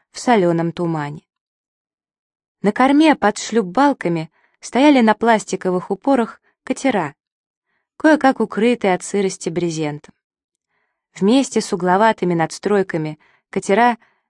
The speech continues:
делали теплоход уродливым, неустойчивым. Казалось, только якоря удерживали его, не давали перевернуться и лечь на дно.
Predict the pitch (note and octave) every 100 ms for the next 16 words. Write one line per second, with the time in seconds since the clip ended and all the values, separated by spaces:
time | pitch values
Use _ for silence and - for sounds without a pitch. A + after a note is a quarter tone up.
0 | - F#3 B3 A#3 G#3+ - F#3 F#3+ - A3
1 | A3+ A3+ A3 D#3 D3+ C#3+ D#3 - _ _
2 | _ G#3 A3 F#3+ - A3 A#3 - F#3+ F3+
3 | F3 _ _ _ _ - A3+ C4 A#3+ -
4 | B3+ - A3+ A#3+ B3 C4 A3+ E3+ E3 F3
5 | D3 D#3 D3+ D3+ D#3 D3 D#3 _ _ _
6 | _ - G#3+ A3 A3+ F3+ E3 - F3 F3
7 | F#3 A3 - - D#3+ _ _ E3 F3 F3+
8 | - F3 F3+ E3 D3